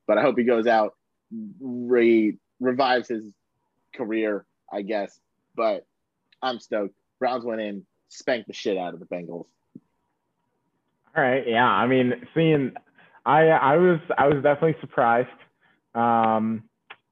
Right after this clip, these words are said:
Speaker 2: 'cause,
Speaker 1: I was surprised
Speaker 2: uh,
Speaker 1: too. I thought it
Speaker 2: there
Speaker 1: was gonna be a
Speaker 2: was
Speaker 1: very close game.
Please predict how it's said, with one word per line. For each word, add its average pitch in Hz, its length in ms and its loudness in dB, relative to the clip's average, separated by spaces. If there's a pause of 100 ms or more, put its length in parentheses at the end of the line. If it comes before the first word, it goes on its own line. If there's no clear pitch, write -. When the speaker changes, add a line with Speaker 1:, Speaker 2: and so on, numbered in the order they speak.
(440)
Speaker 2:
'cause, 123 300 0
Speaker 1:
I 127 80 2
was 170 140 2
surprised 110 420 4
Speaker 2:
uh, - 40 -10
Speaker 1:
too. 120 200 -4 (220)
I 139 120 -2
thought 147 180 0
it 131 40 6
Speaker 2:
there 131 80 4
Speaker 1:
was 131 100 2
gonna 131 40 2
be 139 60 2
a 131 40 -4
Speaker 2:
was 135 80 -4
Speaker 1:
very 120 140 -6
close 113 200 -10
game. 101 160 -14